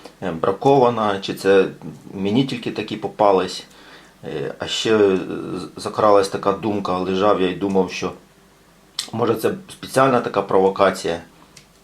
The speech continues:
Значить, нібито ми, е, пом-, допомагаємо вам, присилаємо чоботи. Потім починається війна, ви одягаєте всі ці чоботи,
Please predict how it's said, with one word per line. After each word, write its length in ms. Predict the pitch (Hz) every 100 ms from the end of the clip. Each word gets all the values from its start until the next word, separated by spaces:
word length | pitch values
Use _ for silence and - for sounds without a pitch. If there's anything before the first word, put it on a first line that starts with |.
| -
Значить, 440 | 90 85 - -
нібито 420 | 92 117 107 107
ми, 160 | 107 104
е, 280 | 92 85 80 -
пом-, 200 | - 90
допомагаємо 840 | 90 113 117 107 107 131 139 135 131
вам, 240 | 131 120
присилаємо 600 | 101 98 101 104 98 98
чоботи. 520 | 98 131 131 127 131 135 - _ _ _ _ _ _ _ _ _ - -
Потім 280 | 120 117 107
починається 580 | 107 107 107 101 98 98
війна, 460 | 101 107 120 131 - - - - - _
ви 100 | 104
одягаєте 580 | 107 101 107 104 101 98
всі 180 | 95 98
ці 140 | 104
чоботи, 500 | 95 131 123 120 120